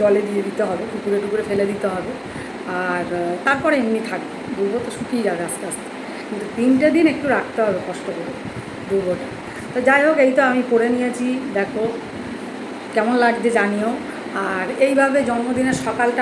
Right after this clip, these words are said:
আমি কাটালাম মায়ের পুজো দিয়ে। এবার হচ্ছে মায়ের প্রসাদ দিয়ে হচ্ছে ব্রেকফাস্ট করব। এর থেকে ভালো ব্যাপার আর আছে বলো, যে জন্মদিনে মায়ের প্রসাদ। তো এই সন্দেশ নিয়ে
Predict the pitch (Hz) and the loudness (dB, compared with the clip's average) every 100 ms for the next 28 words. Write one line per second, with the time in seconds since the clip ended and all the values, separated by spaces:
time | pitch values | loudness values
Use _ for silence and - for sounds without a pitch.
0 | 240 240 226 202 214 220 254 - - - | 0 0 0 0 2 2 0 -4 -10 -10
1 | - - 214 208 220 226 - 226 220 233 | -10 -6 0 2 2 0 0 0 6 6
2 | 226 220 233 - - - - 220 233 247 | 6 6 4 2 -6 -10 -2 2 2 2
3 | 269 233 214 226 233 - 240 262 262 - | 2 2 2 2 0 0 2 2 2 4
4 | 254 240 - 262 196 208 233 - 240 226 | 4 4 2 2 2 2 0 0 0 0
5 | - - - - - - 214 202 196 254 | -4 -8 -10 -10 -10 -4 -2 0 0 -2
6 | - - - - - 226 - 262 262 262 | -4 -10 -10 -10 -4 -4 0 2 4 4
7 | 220 208 226 233 226 240 247 240 233 254 | 2 0 2 2 2 2 2 4 2 2
8 | 208 196 226 - - - - - - 190 | 2 2 0 -4 -8 -10 -10 -10 -6 -2
9 | 180 185 202 226 247 262 285 277 220 226 | -2 -2 -2 0 2 4 4 4 2 2
10 | 294 339 - - - - 214 208 - - | 2 0 -6 -10 -12 -10 -8 -6 -6 -8
11 | - - - - - - - - 220 226 | -10 -10 -10 -10 -12 -10 -10 -4 0 4
12 | 226 277 - - 214 220 233 226 220 | 4 4 -2 -4 -2 2 4 4 0